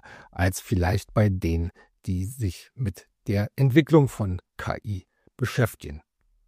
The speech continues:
Grundsätzlich geht's ja darum bei Home to go, dass die User Experience, äh, vor allen Dingen auch auf mobilen Endgeräten laufend verbessert wird. Und das ist natürlich ein wichtiges Kriterium,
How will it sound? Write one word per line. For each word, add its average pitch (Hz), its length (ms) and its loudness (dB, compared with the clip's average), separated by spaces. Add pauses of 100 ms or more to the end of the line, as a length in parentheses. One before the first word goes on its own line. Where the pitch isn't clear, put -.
(220)
Grundsätzlich 156 560 6
geht's 135 220 2
ja 120 140 2
darum 131 380 4
bei 123 140 4
Home 117 180 2
to 117 140 -2
go, 117 160 4 (320)
dass 117 160 -4
die 85 240 -6
User 175 240 8
Experience, 139 920 4 (320)
äh, 120 180 2
vor 120 180 -2
allen 117 120 2
Dingen 113 140 0
auch - 180 -4
auf - 140 -10
mobilen 147 420 6
Endgeräten 131 640 4
laufend 113 340 0
verbessert 110 540 0
wird. 110 160 -6 (380)
Und 113 440 -2
das 117 180 0
ist 113 160 -4
natürlich 104 380 -2
ein 92 160 -2
wichtiges - 440 -6
Kriterium, 95 500 -8